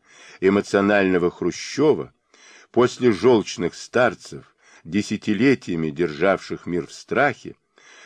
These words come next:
после маразматиков и инвалидов,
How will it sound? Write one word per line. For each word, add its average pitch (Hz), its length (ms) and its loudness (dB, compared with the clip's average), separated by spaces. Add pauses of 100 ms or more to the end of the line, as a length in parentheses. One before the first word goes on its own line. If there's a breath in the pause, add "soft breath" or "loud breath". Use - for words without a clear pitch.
(140 loud breath)
после 135 380 2
маразматиков 113 1080 0
и 82 60 -4
инвалидов, 82 720 -6